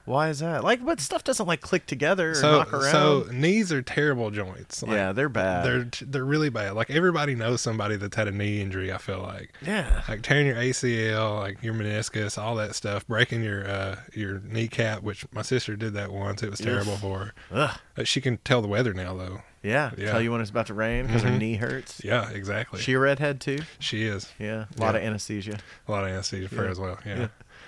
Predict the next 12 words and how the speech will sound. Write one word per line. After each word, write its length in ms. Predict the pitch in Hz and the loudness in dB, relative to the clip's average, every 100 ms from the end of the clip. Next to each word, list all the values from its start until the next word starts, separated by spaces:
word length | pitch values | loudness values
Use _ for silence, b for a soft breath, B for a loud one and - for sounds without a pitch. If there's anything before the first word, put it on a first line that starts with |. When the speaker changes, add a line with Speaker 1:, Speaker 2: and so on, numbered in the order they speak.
| B - | B 2
Speaker 1:
Yeah. 100 | 117 117 | 2 4
Speaker 2:
Um, 220 | 110 101 - - _ _ _ - _ - - | 0 -4 -12 -20 _ _ _ -20 _ -8 4
you 140 | 147 | 6
know, 180 | 127 131 | 6 4
it's, 220 | 131 - | 2 0
it's 220 | - 123 | 0 0
just 240 | - 135 - | 2 -2 0
wild, 400 | 107 123 110 98 - - | -2 -2 -4 -8 -14 -6
but, 340 | 110 104 - | -4 -2 -2
uh, 220 | 107 101 104 | -2 -2 -6
like, 180 | 98 - _ _ _ | -10 -12 _ _ _
I, 80 | - | -6